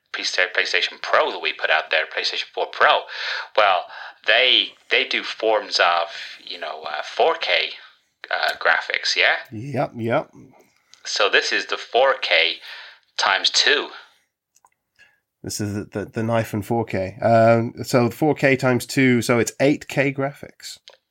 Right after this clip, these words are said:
Speaker 1: Exactly. So you take, you take your, your four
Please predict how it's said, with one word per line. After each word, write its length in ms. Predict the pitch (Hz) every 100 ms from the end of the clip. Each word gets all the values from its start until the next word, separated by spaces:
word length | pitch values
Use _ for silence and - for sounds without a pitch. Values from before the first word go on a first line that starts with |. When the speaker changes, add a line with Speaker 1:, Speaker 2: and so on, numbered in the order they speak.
| -
Speaker 1:
Exactly. 640 | 104 - 110 143 - 90 - - - -
So 320 | - - 87 - -
you 80 | -
take, 340 | 101 143 147 - _
you 120 | 101
take 360 | - - - -
your, 140 | 123 - -
your 100 | -
four 540 | - 117 120 87 98